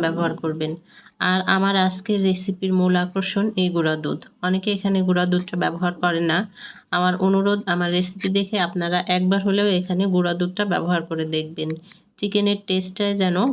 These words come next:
বহুগুণে বেড়ে যায়। আর চিকেনটা দেখুন আমি কিভাবে একটু মাঝ বরাবর কেটে নিয়েছি, যাতে মশলাটা খুব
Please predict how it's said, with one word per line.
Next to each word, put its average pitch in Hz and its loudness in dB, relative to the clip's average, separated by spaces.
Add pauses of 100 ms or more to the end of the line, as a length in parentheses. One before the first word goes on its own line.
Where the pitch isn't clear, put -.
বহুগুণে 190 4
বেড়ে 156 0
যায়। 160 -4 (500)
আর 180 0 (100)
চিকেনটা 202 -2
দেখুন 190 0 (140)
আমি 180 2
কিভাবে 202 0
একটু 190 -4 (540)
মাঝ 185 2
বরাবর 202 2 (100)
কেটে 190 2
নিয়েছি, 160 0 (340)
যাতে 175 -4
মশলাটা 180 -2
খুব 202 -4